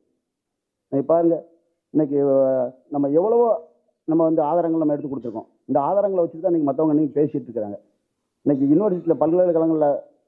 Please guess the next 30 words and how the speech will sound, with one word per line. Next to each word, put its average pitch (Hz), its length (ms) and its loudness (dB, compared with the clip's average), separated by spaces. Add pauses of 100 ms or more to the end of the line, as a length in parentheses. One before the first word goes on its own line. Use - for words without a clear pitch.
(140)
நியமிக்கிற 170 340 2
பணியிடங்கள் 156 500 2
அதிகமா 180 640 0 (400)
அவங்களுக்கு 143 420 0
தான். - 100 -12 (1800)
அதுபோக 190 540 2
மத்த 180 140 0
நம்ம 170 200 2 (280)
தமிழ், 185 260 -2
அ, 165 280 0
தமிழ்நாடு 180 440 0
அரசு, 147 360 -6
தமிழ்நாடு 170 380 0
அரசு 151 400 -6 (180)
பணியிடங்கள்ல 165 480 0
இன்னைக்கு 147 420 -8 (460)
அதிக 262 460 0
இடம், 165 260 0 (800)
இன்னைக்கு 170 280 0
வந்து 196 100 -2
ஏதோ 190 320 0
கண் 180 180 -4
துடைப்புக்காக 180 400 0
சில 160 200 0
இடங்களை 175 320 2
மட்டும், 156 240 -2
பணியிடங்களை 165 260 0
மட்டும் 156 240 -2
நம்ம 143 180 -4
கொடுத்துட்டு, 139 320 -4